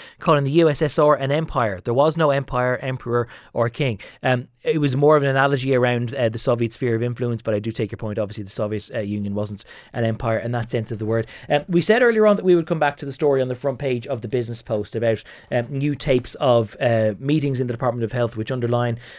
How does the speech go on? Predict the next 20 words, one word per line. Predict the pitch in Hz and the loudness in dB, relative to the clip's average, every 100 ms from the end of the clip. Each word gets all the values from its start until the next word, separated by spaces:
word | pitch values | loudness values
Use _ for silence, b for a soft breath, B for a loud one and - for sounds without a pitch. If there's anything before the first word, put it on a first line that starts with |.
| B | B
uh, | 139 135 | -4 -2
a | 165 | -4
fairly | - 277 311 | -2 -2 0
dysfunctional | 190 - 185 165 156 113 - | -2 0 0 0 -2 -4 -4
attitude, | 127 120 - 117 | -8 -6 -2 -2
it | 107 | -2
would | 113 | -6
seem, | - 117 110 | -4 -4 -4
or | 113 110 | -4 -2
relationship | 117 120 - 123 - | 0 -2 -2 -8 -8
between | - 131 127 | -4 -2 -2
the | 110 | -4
Department | 123 110 107 | -4 -4 -4
of | 120 | -2
Health | 113 - | -2 -4
and | 101 | -8
the | 113 | -8
H | 104 | -6
S | 101 - | -8 -4
E, | 110 | -4